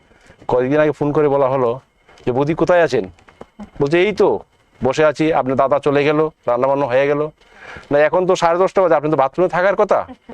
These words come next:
"ওরে বাবা ডাক্তারবাবু, আপনি যে কি বলেন, এখন বাথরুমে থাকবো কেন, ওই আগে একসময় থাকছিলাম আর কি।"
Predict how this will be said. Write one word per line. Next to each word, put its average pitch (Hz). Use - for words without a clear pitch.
"ওরে 180
বাবা 170
ডাক্তারবাবু, 160
আপনি 156
যে 165
কি 165
বলেন, 143
এখন 175
বাথরুমে 156
থাকবো 117
কেন, 101
ওই 311
আগে 151
একসময় 202
থাকছিলাম -
আর 110
কি।" -